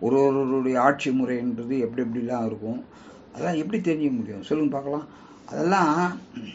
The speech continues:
நீ இந்த அத்வைத அனுபவம் பெற்றால் தான் கிடைக்கும். ஆனா நீ எந்த காலத்திலும் பிரம்மன் ஆக மாட்ட.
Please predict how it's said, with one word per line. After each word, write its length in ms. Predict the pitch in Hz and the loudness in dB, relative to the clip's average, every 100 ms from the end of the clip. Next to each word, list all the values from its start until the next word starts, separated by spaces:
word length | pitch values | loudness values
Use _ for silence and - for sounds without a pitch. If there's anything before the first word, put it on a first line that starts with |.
| - - - - - - - - - - - - | -18 -20 -20 -20 -20 -20 -20 -20 -20 -20 -20 -8
நீ 240 | 139 139 | -2 2
இந்த 320 | 127 123 110 113 | 2 0 -2 0
அத்வைத 280 | 147 160 | 4 4
அனுபவம் 480 | 139 123 139 139 117 | 4 2 2 0 0
பெற்றால் 440 | 117 117 160 151 147 | -2 0 4 4 4
தான் 140 | 139 | 2
கிடைக்கும். 320 | 117 113 95 - - | -2 -6 -10 -18 2
ஆனா 240 | 214 226 | 6 8
நீ 100 | 202 | 8
எந்த 200 | 175 180 | 6 8
காலத்திலும் 340 | 175 160 156 120 | 8 6 2 0
பிரம்மன் 300 | 127 127 104 | 2 0 -2
ஆக 140 | 104 | -6
மாட்ட. 240 | 95 - | -10 -12